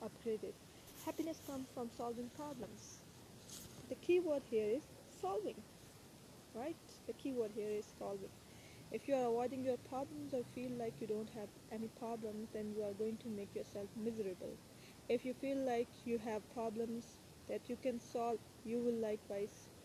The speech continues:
make yourself miserable. The secret sauce is in the solving of the problem,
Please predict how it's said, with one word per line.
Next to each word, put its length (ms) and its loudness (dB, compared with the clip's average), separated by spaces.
make 220 6
yourself 500 2
miserable. 520 0
The 80 2
secret 420 4
sauce 300 4
is 120 4
in 140 2
the 100 2
solving 360 2
of 100 -6
the 80 -2
problem, 420 -2